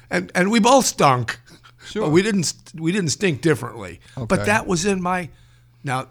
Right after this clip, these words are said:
Speaker 1: y-, you're prompting a memory that I haven't thought about for fifty years.
Speaker 2: Sure.
Speaker 1: Uh, that was in my head.
Speaker 2: Now, now, now, that's, that's where we at now. See, so was the different smell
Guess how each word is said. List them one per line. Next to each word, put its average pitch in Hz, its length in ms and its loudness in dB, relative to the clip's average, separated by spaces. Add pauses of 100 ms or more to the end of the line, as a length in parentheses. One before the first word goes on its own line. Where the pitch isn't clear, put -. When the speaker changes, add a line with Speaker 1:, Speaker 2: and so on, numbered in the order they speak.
(100)
Speaker 1:
y-, 127 140 -10
you're 180 180 -2
prompting 214 520 -2
a 151 40 -2
memory 170 320 -4
that 147 100 -4
I 170 60 -4
haven't 135 160 -6
thought 165 240 -2
about 110 360 -10
for 110 380 -10 (340)
fifty 120 260 -8
years. 107 480 -6
Speaker 2:
Sure. 143 380 -10 (920)
Speaker 1:
Uh, - 40 -20 (300)
that 156 220 -2
was 175 140 0
in 175 80 0
my 160 120 -2
head. 123 380 -6 (240)
Speaker 2:
Now, 135 340 0
now, 123 180 -4
now, 107 240 -10
that's, 123 260 -6
that's 139 240 -8
where 127 100 -6
we 117 160 -6
at 69 160 -12
now. 64 200 -14
See, 87 220 -12 (280)
so 104 500 -2 (340)
was 117 380 0
the 104 580 -4 (380)
different 123 400 -2
smell 147 920 -4